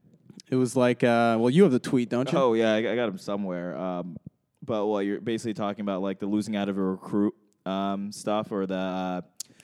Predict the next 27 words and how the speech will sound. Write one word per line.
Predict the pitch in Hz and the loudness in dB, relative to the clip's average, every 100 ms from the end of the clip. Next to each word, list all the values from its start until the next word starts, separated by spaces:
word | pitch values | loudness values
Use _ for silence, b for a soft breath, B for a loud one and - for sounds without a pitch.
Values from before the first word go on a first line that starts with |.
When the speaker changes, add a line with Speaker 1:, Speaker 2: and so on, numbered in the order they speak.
| b | b
Speaker 2:
like, | 104 | -6
was | 101 110 | -4 -6
it | 98 | -4
Coach | 123 113 | -4 -4
O | 107 110 | -2 -2
in | 104 | -2
the | |
gas | 92 87 98 | -6 -10 -8
station? | - 104 87 110 113 | -4 -4 -4 -6 2
Like, | 147 | 6
Speaker 1:
Yeah, | 135 | 6
Speaker 2:
having | 120 | 6
those | 110 107 | 4 0
Speaker 1:
like, | 117 | -2
Speaker 2:
types | 107 | -4
of | 113 | -6
scenarios | - 110 110 139 - | -4 0 4 4 6
Speaker 1:
like, | 147 | 6
do | |
Speaker 2:
happen. | 143 110 110 113 - | 6 2 -2 -6 -12
Speaker 1:
co-, | - - 135 | 0 6 8
or | 131 131 | 8 6
something | - 147 139 | 4 4 6
to | 135 | 4
re-, | 131 123 | 4 2
replicate, | 123 127 123 131 - 123 117 | 2 0 -2 -4 -2 0 0
uh, | 110 104 104 | 0 0 -2